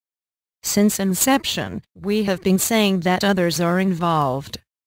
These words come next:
Many questions are still unanswered. We will go through the judgment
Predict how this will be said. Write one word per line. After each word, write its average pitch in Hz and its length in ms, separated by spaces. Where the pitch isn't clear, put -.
Many 233 300
questions 208 640
are 185 80
still 202 360
unanswered. 165 840
We 196 140
will 185 120
go 240 260
through 220 260
the 175 100
judgment 175 640